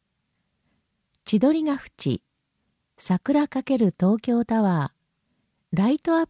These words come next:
プされた桜の間から覗く東京タワーは絶景。桜かける菜の花。黄色とピンクのコントラストが可愛い。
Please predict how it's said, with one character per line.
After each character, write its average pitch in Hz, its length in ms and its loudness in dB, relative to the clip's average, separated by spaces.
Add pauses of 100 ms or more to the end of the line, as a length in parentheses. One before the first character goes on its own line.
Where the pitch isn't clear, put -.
プ 254 120 -2
さ 208 160 -2
れ 180 120 2
た 147 160 -2
桜 220 460 -2
の 240 160 2
間 220 320 0
か 220 140 -2
ら 202 120 2
覗 196 280 2
く 196 260 -2
東 185 200 2
京 240 220 -2
タ 240 200 -2
ワ 202 160 0
ー - 20 0
は 143 240 -2 (140)
絶 123 200 -4 (160)
景。 185 320 0 (720)
桜 302 480 0
か 269 160 -4
け 254 180 0
る 165 200 0 (120)
菜 180 200 4
の 247 140 2
花。 160 360 0 (920)
黄 202 200 2
色 262 180 2
と 254 160 -2
ピ 269 200 -2
ン 262 80 0
ク 226 140 0
の 180 180 4
コ 170 160 2
ン 202 80 2
ト 247 120 0
ラ 247 140 0
ス - 120 -14
ト 226 120 0
が 196 160 2
可 180 220 0
愛 247 300 2
い。 - 60 -8